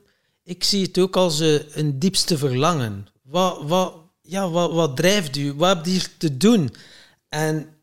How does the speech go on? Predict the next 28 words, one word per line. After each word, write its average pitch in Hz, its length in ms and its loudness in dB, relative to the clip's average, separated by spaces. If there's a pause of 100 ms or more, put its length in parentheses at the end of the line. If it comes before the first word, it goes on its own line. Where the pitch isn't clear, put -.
(340)
uw 170 120 -6
lichaam 175 440 0
weet 196 220 -2
dat. - 540 -8 (300)
Ja, 170 420 -6
je, 160 300 -2
je 170 100 2
voelt 262 360 2
dat 170 320 -2
in 170 260 -4
elke 233 380 2
cel 220 580 2
van 196 200 0
uw, 185 240 0 (240)
van 185 220 2
uw 165 80 2
lichaam 226 460 2
van, 156 280 -2 (220)
"Ja, 151 440 -2
dat 180 180 0
is 180 160 0
de 151 80 2
richting 185 460 0
die 160 300 -2
ik 143 200 -4
mag 139 380 -4
uitgaan." 160 640 -2
En 143 460 -4